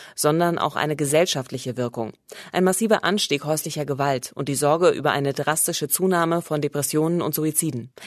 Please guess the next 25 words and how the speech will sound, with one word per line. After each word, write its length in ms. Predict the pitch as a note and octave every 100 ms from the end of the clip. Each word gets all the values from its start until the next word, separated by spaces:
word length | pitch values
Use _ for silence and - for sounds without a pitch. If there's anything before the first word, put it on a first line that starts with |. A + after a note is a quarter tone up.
| -
Sascha 360 | - G3+ G#3+ A#3
Lobos 340 | F#3+ D#3 -
These 320 | - E3 F3+
ist 240 | D3+ - -
trotzdem: 600 | C#3+ C3 - A#2+ G2 - - - - -
Die 160 | C#3
Welt 240 | D3+ G3 -
saß 240 | E3+ E3
noch 160 | D3 C3+
nie 180 | E3+ F3+
so 140 | C#3+
sehr 240 | C3 D#3
in 120 | C3 -
einem 340 | C#3 F#3 D#3
Boot 280 | C#3 D#3 -
wie 60 | C#3
zur 180 | - D3
Corona-Krise. 840 | E3+ E3+ D#3 B2+ - B2+ B2+ A#2 - -
Das 220 | - D3 D3+
haben 160 | C#3+
bloß 340 | C3+ D3+ G3+ G3
noch 160 | F3+
nicht 260 | F3+ D#3+ -
alle 260 | C#3+ D3+
realisiert. 680 | D3+ D3 D3 D3 C3 A2+